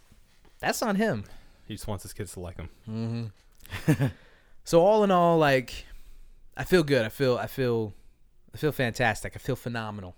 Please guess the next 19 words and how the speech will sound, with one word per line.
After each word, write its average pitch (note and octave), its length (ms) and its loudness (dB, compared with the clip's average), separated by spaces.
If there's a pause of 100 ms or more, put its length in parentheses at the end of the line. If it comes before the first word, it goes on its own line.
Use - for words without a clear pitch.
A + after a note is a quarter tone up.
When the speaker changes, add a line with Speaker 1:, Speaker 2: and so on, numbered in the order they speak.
(160)
Speaker 1:
I - 40 -18
feel C3+ 160 -2
better B2+ 260 4
than, A#2+ 140 -4
honestly, G3 460 2
at C#3+ 100 -8
two G#3+ 120 0
oh G3 80 4
four, G3+ 360 -2 (220)
two - 100 2
oh G#3 40 4
four F#3+ 200 0
is E3+ 100 -2
the C3+ 60 -6
smallest C#3 380 -2
I've B2 120 -2
been A#2+ 200 -4
in, G#2+ 240 -8
like, F#2+ 340 -10